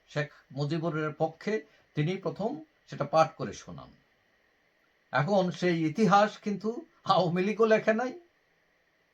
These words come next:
এখন ইউনূস সরকারও লেখে নাই।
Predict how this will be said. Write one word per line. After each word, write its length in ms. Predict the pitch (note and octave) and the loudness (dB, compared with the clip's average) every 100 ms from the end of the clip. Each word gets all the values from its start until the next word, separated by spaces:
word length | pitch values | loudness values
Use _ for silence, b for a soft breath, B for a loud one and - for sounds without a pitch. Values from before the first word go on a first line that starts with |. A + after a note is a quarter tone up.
| _ _ _ _ _ _ | _ _ _ _ _ _
এখন 400 | C#3+ E3 E3 D3+ - | 4 6 6 4 -8
ইউনূস 380 | E3 E3+ F#3 - | -2 0 0 0
সরকারও 380 | F3 C#3+ C3+ A2 | 0 2 0 0
লেখে 320 | E2 - - | -4 -12 -20
নাই। 140 | - | -20